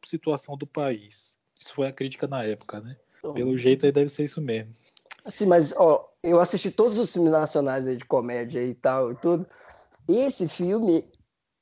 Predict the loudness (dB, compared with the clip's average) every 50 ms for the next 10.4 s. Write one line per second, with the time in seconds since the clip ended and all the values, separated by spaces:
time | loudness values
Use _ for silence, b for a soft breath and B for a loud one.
0 | _ _ -20 -10 -6 -4 -4 -2 0 0 0 0 0 -2 -6 -6 -4 -2 0 2
1 | 2 2 2 2 0 0 0 0 -2 -2 -2 2 2 4 4 4 4 2 2 0
2 | 2 4 4 4 2 2 0 -2 0 0 0 -2 -4 b b b b b _ 2
3 | 2 4 6 6 6 6 6 6 6 4 4 0 -2 -2 -2 -2 -2 0 0 0
4 | 0 0 0 2 2 4 2 2 0 -2 0 2 2 4 4 4 4 2 2 -2
5 | -4 -2 0 0 2 4 4 6 6 6 4 4 2 2 2 4 2 2 2 0
6 | -4 -6 -2 0 2 2 2 2 0 _ _ _ -6 -4 0 2 2 2 2 0
7 | -2 -4 -6 -10 _ -4 -2 0 4 4 4 4 4 2 0 2 0 0 0 -2
8 | -4 -2 -2 0 0 -2 -2 -4 -2 0 0 0 0 -2 -4 -4 -4 -2 -2 -2
9 | -2 -2 -4 0 2 4 4 4 2 -2 -2 -2 0 2 4 2 2 2 0 -2
10 | -2 -2 -2 -4 -8 -14 -18